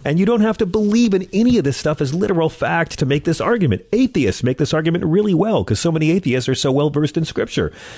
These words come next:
Just ask them, "Tell me where, tell me where the Republican Party fights for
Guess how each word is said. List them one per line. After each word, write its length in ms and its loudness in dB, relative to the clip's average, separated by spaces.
Just 200 -4
ask 340 -2
them, 280 0
"Tell 260 2
me 160 2
where, 600 2
tell 160 0
me 100 0
where 340 0
the 120 0
Republican 420 -2
Party 240 -2
fights 260 -4
for 180 -4